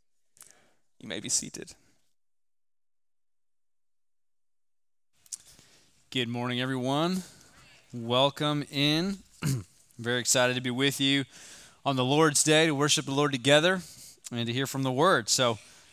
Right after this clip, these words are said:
Speaker 2: I'd like to start off just by praying for our time together, and then we'll hop into the book of Mark. So let's pray together. You can bow your heads with me. Father, thank you so much for <clears throat> your Word. Uh, we just pray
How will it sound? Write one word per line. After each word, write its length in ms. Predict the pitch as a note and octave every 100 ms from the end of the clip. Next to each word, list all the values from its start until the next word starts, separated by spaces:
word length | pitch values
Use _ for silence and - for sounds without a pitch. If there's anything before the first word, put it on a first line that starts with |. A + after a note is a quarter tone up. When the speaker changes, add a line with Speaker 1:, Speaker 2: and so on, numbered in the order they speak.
| _
Speaker 2:
I'd 80 | C3
like 160 | C3+ B2+
to 60 |
start 260 | B2 D3 C#3
off 300 | C#3 E3 -
just 240 | C#3+ -
by 400 | C3+ A#2+ A2+ A2+ -
praying 540 | - C#3+ C#3 C#3 C#3 C#3
for 280 | - C3
our 220 | B2 A#2+ A#2
time 400 | - B2+ B2+ A#2+
together, 440 | B2 C3+ D3 G#3 -
and 180 | C3 A#2+
then 200 | A#2+ A#2+
we'll 100 | B2
hop 240 | B2 A#2+ C3
into 120 | B2+
the 60 |
book 200 | B2 C3
of 60 | B2+
Mark. 260 | D3+ - -
So 180 | B2+
let's 100 | B2
pray 200 | - C3+
together. 280 | B2 A#2 A#2
You 60 | B2
can 100 | B2+
bow 120 | A#2+
your 100 | A2+
heads 220 | A#2 A2+
with 160 | A#2 A2
me. 180 | A#2 A2 - _ _ _ _ _ _ _ _ _ _ _ _ _ _ _ _ _ _ -
Father, 460 | - D3 C#3 B2+
thank 260 | A#2+ D3+ C#3
you 80 | C3+
so 240 | - C#3+
much 400 | C#3+ B2+ B2 -
for 480 | - C3 A#2+ A#2+ A2 - _ _
<clears throat> 500 | D3+ C#3 G#2+ F#2 -
your 180 | B2 B2+
Word. 480 | B2+ B2 C3+ D3+ C#3 - _ _ - -
Uh, 200 | A2 A2+
we 80 | A#2+
just 240 | A#2+ -
pray 560 | - C3+ C3 C3 C3+